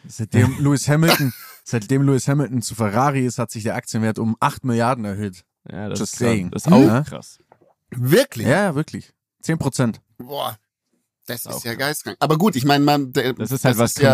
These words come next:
Speaker 3: konkret Greifbares, ne?
Speaker 2: das
Speaker 3: Wenn's
Speaker 2: ist
Speaker 3: eine
Speaker 2: was
Speaker 3: Aktie von der
Speaker 2: ge-,
Speaker 3: N F L
Speaker 2: genau.
Speaker 3: gäbe, wäre die wahrscheinlich auch doll gestiegen.
Speaker 2: Naja, aber das ist halt so entfernt, ne? Weil ich meine, sie ist eine Musikerin, die mit einem zus-, mit einem Spieler zusammen ist,
Speaker 3: Mhm.
Speaker 2: der, ähm, jetzt im Super Bowl gespielt hat.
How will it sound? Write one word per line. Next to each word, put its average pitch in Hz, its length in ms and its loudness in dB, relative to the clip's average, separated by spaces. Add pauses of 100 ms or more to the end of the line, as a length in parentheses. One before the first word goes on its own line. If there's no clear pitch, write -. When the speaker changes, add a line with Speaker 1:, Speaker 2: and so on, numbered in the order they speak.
Speaker 3:
konkret 123 200 2
Greifbares, 104 520 0
ne? 120 80 0
Speaker 2:
das 127 100 6
Speaker 3:
Wenn's 117 120 2
Speaker 2:
ist 135 60 2
Speaker 3:
eine - 100 2
Speaker 2:
was 123 100 4
Speaker 3:
Aktie - 180 -4
von 120 180 -2
der - 80 4
Speaker 2:
ge-, - 60 6
Speaker 3:
N 107 40 4
F - 100 -2
L 147 80 6
Speaker 2:
genau. 120 120 6
Speaker 3:
gäbe, 123 280 4
wäre 98 140 4
die 95 120 -2
wahrscheinlich 90 440 0
auch 87 260 -2 (460)
doll 80 220 2
gestiegen. 85 400 0 (240)
Speaker 2:
Naja, 131 260 6 (120)
aber 131 180 2
das 127 220 0
ist - 140 -8
halt 139 140 0
so 127 240 2
entfernt, 123 540 0
ne? 147 220 0
Weil 113 160 4
ich 113 100 -4
meine, 123 260 4
sie 127 180 2
ist - 220 0
eine 123 120 4
Musikerin, 131 760 4
die 117 200 2
mit 120 260 2
einem 113 280 4
zus-, 107 260 -8
mit - 240 -4
einem 139 340 6
Spieler 139 460 2
zusammen 90 380 -4
ist, 95 180 -4
Speaker 3:
Mhm. 90 80 -8
Speaker 2:
der, 110 340 4 (500)
ähm, 110 380 4
jetzt 110 340 0
im 120 140 2
Super 160 240 6
Bowl 110 240 4
gespielt 120 400 2
hat. 143 200 2